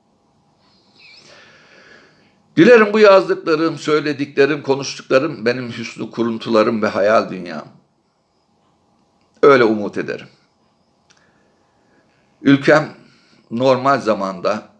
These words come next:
demokratik bir ortamda seçime gitsin. Kimsenin burnu kanamasın. Kimse mağdur olmasın. Seçim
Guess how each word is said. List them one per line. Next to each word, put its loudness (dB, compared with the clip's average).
demokratik -2
bir 2
ortamda 0
seçime -12
gitsin. -16
Kimsenin -2
burnu -2
kanamasın. -6
Kimse 2
mağdur 4
olmasın. -2
Seçim -2